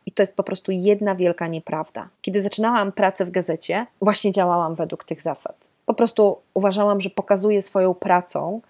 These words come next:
e, pokazuję opiniami o moich tekstach,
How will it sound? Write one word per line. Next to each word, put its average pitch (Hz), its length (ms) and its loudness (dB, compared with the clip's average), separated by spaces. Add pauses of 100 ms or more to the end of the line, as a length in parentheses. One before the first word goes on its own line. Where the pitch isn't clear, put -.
(540)
e, 165 220 -4
pokazuję 196 540 2
opiniami 196 600 0
o 180 80 -4
moich 175 320 -4
tekstach, 180 640 -2